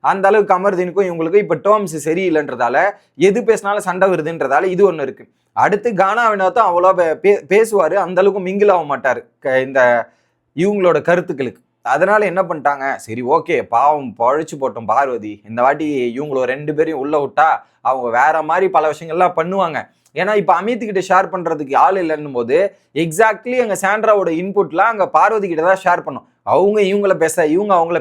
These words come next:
பேச, ரெண்டு பேரும் பேசி ஏதோ ஒரு விஷயத்த பண்ணுவாங்க. அதனால இவங்க இருக்கட்டும்ன்ற மாதிரி பிளான் பண்ணி வச்சிருக்காங்கன்றது தான் மொத கருத்தா இருக்கு. இவங்க ரெண்டு பேரால இது ஏதோ ஒரு சம்பவங்கள் அடுத்தடுத்து நகரும் அப்படின்றது தான். இது ஒண்ணா. அடுத்து ரெண்டாவது ஆப்ஷன்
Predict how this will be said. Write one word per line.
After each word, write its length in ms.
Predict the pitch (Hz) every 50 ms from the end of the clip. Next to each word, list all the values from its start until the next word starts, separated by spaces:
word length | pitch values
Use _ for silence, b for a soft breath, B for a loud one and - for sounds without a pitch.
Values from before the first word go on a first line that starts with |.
| 131 139
பேச, 140 | 143 139 - 160 147 139 b b b b 127
ரெண்டு 180 | 165 185 190 190 170
பேரும் 220 | 190 214 214 170 185
பேசி 240 | 202 208 208 208 220 214 196
ஏதோ 100 | 165 185 196 196
ஒரு 60 | 175 160
விஷயத்த 240 | 156 156 185 175 165 - -
பண்ணுவாங்க. 400 | 151 160 185 214 214 196 180 135 107 - b b b b b 135
அதனால 360 | 165 165 185 190 190 208 233 240 226
இவங்க 160 | 214 190 175 156 160
இருக்கட்டும்ன்ற 500 | 196 220 202 220 202 202 202 202 190 180 175 156
மாதிரி 140 | 170 180 196 190
பிளான் 240 | 180 165 170 196 196 190
பண்ணி 140 | 190 180 170 156
வச்சிருக்காங்கன்றது 720 | 151 - 196 170 156 156 147 147 147 151 139 127 117 113 110 143
தான் 180 | 185 214 208 170
மொத 200 | 175 180 202 214 175
கருத்தா 260 | 180 156 - - 147 139
இருக்கு. 200 | 131 - 131 120
இவங்க 160 | 127 127 127 131
ரெண்டு 160 | 151 175 175 175 170
பேரால 240 | 185 185 185 175 190 233 302 302 b b b b b -
இது 180 | 190 208 202 220 202 190
ஏதோ 100 | 214 233 240
ஒரு 80 | 220 175 -
சம்பவங்கள் 480 | 185 180 185 214 214 202 185 165 156 143
அடுத்தடுத்து 420 | 147 147 139 151 151 151 185 160 160
நகரும் 360 | 147 135 160 160 156 139 - - 127
அப்படின்றது 420 | 131 131 151 151 135 117 104 92 117
தான். 120 | 123 - _ _ _ _ _ _ -
இது 140 | 143 180 196 202
ஒண்ணா. 220 | 190 180 196 233 269 220 143 - _ - 120
அடுத்து 320 | 147 185 208 202 233 190 180
ரெண்டாவது 280 | 185 220 240 247 226 196
ஆப்ஷன் 260 | 180 - - 170 151